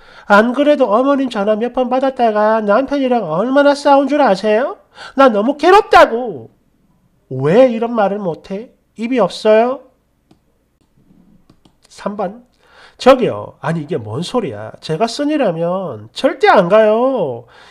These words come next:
지금도 봐봐, 사람 하나 가운데 등신으로 만들어놨는데 거기 가면 좋은 소리 나올 것 같아요?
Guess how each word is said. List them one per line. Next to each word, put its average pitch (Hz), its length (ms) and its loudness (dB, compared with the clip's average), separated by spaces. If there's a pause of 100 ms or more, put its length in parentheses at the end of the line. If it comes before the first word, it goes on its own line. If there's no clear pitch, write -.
(140)
지금도 392 420 2
봐봐, 254 280 4
사람 262 360 2
하나 254 220 0
가운데 240 420 -2
등신으로 269 500 0
만들어놨는데 202 1120 -2
거기 277 240 2
가면 220 640 -2
좋은 202 260 0
소리 302 240 -2
나올 202 240 0
것 269 100 -6
같아요? 277 560 -2